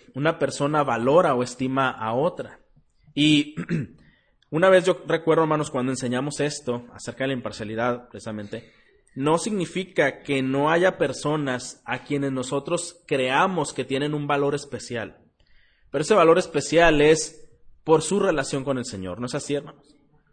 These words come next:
Por su servicio, por su testimonio, ah, por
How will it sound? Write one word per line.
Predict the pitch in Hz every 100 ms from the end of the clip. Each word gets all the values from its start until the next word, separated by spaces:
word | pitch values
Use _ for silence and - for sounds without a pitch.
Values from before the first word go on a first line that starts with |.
| _ -
Por | 143
su | 175
servicio, | 156 135 135 170 165 - 160 156 151
por | 143 139 123 - _ _ _
su | - 147
testimonio, | 143 135 127 131 147 165 160 160 156 156 151
ah, | 135 131 123 123 - _
por | 147 143 143 -